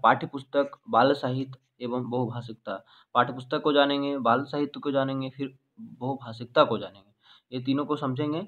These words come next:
समय बचा तो क्वेश्चन आंसर करेंगे, नहीं तो नेक्स्ट वीडियो में करेंगे। but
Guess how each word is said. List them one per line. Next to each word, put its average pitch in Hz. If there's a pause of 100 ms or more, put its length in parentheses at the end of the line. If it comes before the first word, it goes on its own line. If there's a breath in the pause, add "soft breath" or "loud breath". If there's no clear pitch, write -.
(220 soft breath)
समय 131
बचा 135
तो 139
क्वेश्चन 127
आंसर 135
करेंगे, 139
नहीं 190
तो 208
नेक्स्ट 127
वीडियो 123
में 110
करेंगे। 107
but 127